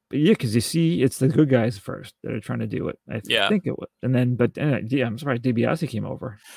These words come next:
Speaker 2: Well, it's one of those things. I mean, I think, I, I think watching him kinda land two pretty powerful eliminations in a row, I think it
Speaker 1: Mm-hmm.
Speaker 2: was one of those, like, "You know what? Uh, let's all get this guy out right now, or
Speaker 1: Yeah.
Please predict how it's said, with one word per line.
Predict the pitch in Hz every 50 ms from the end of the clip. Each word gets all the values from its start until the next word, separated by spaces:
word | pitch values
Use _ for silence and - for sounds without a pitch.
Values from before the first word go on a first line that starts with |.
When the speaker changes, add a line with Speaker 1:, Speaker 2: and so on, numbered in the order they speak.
| - 117 123
Speaker 2:
Well, | - - 170
it's | 180
one | 254 247
of | 185
those | 170 -
things. | - 214 190 143
I | 147
mean, | 131 135 123
I | 123 131
think, | - 170 147 175 - -
I, | 147 147 107 135
I | 139
think | 175 185 143
watching | 143 139 139 - - 143
him | 143 151 151
kinda | - - 156 139 135 131 131 127 127 127 120 - 131
land | 131 131 127 135 135 139 139 139 -
two | - - 156 143 - _
pretty | - - - - - - 160 160 151 147 135
powerful | - - 147 143 139 139 135 - 143 135
eliminations | 131 131 131 131 131 131 139 156 151 139
in | 135 127
a | 120
row, | 120 123 123 - 170 165 180 165 - - - - - - _ -
I |
think | 135 135 131 135
it |
Speaker 1:
Mm-hmm. | 139 135
Speaker 2:
was | 165 135
one | 135 135 131
of | 131
those, | 131 127 123 120
like, | 127 123 113 -
"You | 104 120 120
know | 120 135 180
what? | 220 - - - -
Uh, | 78 104 104 92 87 80 80 82 73
let's | 78 92 131 147 - - - _ _ - -
all | - 110 113 120 123 127 -
get | - 127 -
this | 117 113 -
guy | - 117 117 113
out | 117 117 110
right | 78 107 123 120 120 120 110
now, | 110 117 113 117 117
or | -
Speaker 1:
Yeah. | - 117